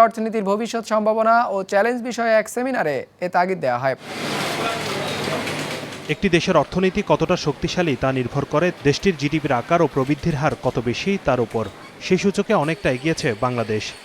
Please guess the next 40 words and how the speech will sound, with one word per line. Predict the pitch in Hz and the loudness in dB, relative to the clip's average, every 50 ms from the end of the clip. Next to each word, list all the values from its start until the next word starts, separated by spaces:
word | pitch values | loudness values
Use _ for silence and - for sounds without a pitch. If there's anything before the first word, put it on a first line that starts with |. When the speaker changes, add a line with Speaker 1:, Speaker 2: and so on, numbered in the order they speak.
| - - - - | -18 -18 -10 -2
Speaker 2:
জিডিপির | 123 139 135 147 - 139 127 123 | -2 0 0 2 2 2 2 2
আকার | - - 131 - - | 2 0 -4 -2 -2
ছাড়িয়েছে | 135 123 127 123 117 - - 180 202 196 - - - - - 127 | -4 -2 0 -2 -2 0 0 0 0 -2 -4 -14 -14 -8 -2 0
আড়াইশো | 135 160 156 - 165 139 143 | 2 2 2 0 -2 0 0
বিলিয়ন | 131 127 120 117 113 117 | 2 2 2 2 2 2
ডলার, | 113 117 131 165 190 196 - - - - | 2 4 4 2 0 -2 -8 -14 -8 -2
প্রবৃদ্ধির | 151 147 135 147 - - 190 180 139 131 | -2 0 0 0 -2 0 0 -2 0 0
হারও | 165 165 139 113 - - | 2 2 2 2 2 0
প্রায় | 131 120 113 113 113 131 | 0 0 0 -2 -2 -4
আট | 127 113 - - | -4 -4 -4 -6
ভাগ। | 117 107 - - - - - - - - | -6 -6 -8 -12 -20 -20 -20 -18 -10 -6
কিন্তু | 160 165 190 180 127 113 | -2 2 2 2 2 2
বিনিয়োগ | 135 143 165 180 175 - | 0 2 2 2 0 0
কি | - 175 175 | -2 2 2
বাড়ছে | 165 - - - 156 120 - - | 2 0 0 -4 -4 -2 -2 -2
সেই | 135 127 110 | -2 -2 0
হারে? | 120 113 131 170 190 - - - - - - - | 0 0 0 0 0 -4 -10 -20 -20 -10 -4 -2
হিসেব | 175 - 214 190 165 190 | 0 2 2 4 4 4
বলছে, | 180 - - 214 170 | 2 4 2 0 2
দুই | 160 151 160 | 2 2 2
হাজার | 165 180 170 - - | 2 2 0 0 -2
সতেরো | 160 147 - 165 170 170 | -4 -2 0 2 2 2
আঠারো | - 170 170 139 123 | 2 2 2 2 2
অর্থ | - - 165 156 | 0 0 -2 0
বছরে | 165 156 - 185 196 196 160 135 | 0 0 2 2 4 4 2 2
জিডিপির | 143 139 156 147 165 147 127 | 0 0 0 2 2 2 2
অনুপাতে | 139 151 143 175 165 - 131 117 113 | 2 2 0 0 0 0 0 0 0
বিনিয়োগের | 123 135 143 143 131 139 127 107 107 | 0 0 2 0 2 0 -2 -2 -2
হার | 123 113 - - | -4 -4 -4 -4
ছিল | - 123 165 202 202 - - _ _ - 123 | -2 2 2 2 2 0 -6 _ _ -8 -8
একত্রিশ | - - 165 175 160 - | -6 -2 -2 0 2 2
দশমিক | 175 156 - 165 147 120 104 104 107 120 | 2 2 0 -2 -4 -4 -6 -6 -4 0
দুই | 147 143 - - | 0 0 0 0
ভাগ, | 127 110 - - - - _ _ _ - 127 135 | -4 -4 -4 -6 -16 -20 _ _ _ -6 0 2
গেল | 151 180 196 - - | 4 4 4 2 2
ছয় | 165 160 160 175 | 2 2 2 2
বছরে | 175 - - 180 185 151 | -2 -2 0 0 2 2
বেড়েছে | 143 143 160 - - 156 127 107 104 - _ _ - | 4 2 2 2 0 -2 -2 -2 -4 -10 _ _ -2
তিন | 175 180 175 147 123 | -2 0 0 0 -2
ভাগেরও | 135 117 123 117 113 | -2 -2 0 0 0